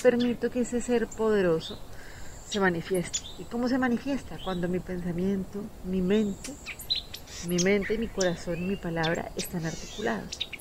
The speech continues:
¿no? Y lo mismo sucede con la pareja, con el compañero de vida o con la compañera. Entonces, para poder hacer este encuentro, donde yo no me encuentro con el otro por necesidad, sino realmente siendo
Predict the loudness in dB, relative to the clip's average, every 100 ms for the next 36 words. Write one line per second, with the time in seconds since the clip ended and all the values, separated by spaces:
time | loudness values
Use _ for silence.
0 | -14 -10 -10 -10 -10 4 10 10 10 4
1 | 0 -2 2 4 4 2 2 4 4 4
2 | 6 8 8 4 -8 -8 -6 -2 -4 -4
3 | -4 0 0 4 4 4 2 2 4 2
4 | 0 -10 -2 4 4 2 -12 -10 -10 -8
5 | -10 -8 -6 -6 -4 -2 6 8 6 2
6 | -6 -2 4 4 4 4 6 6 4 2
7 | 0 -2 -6 -4 -2 -2 -2 -6 -6 -6
8 | -2 -2 0 4 10 10 10 6 6 6
9 | 2 2 0 0 -4 -2 0 0 0 -4
10 | 0 2 2 2 -2 -4 -10 -6 -4 -4
11 | -6 -10 -12 -12 -8 -2 2 4 6 4
12 | 2 -2 -2 -4 -2 -4 2 4 4 0
13 | -4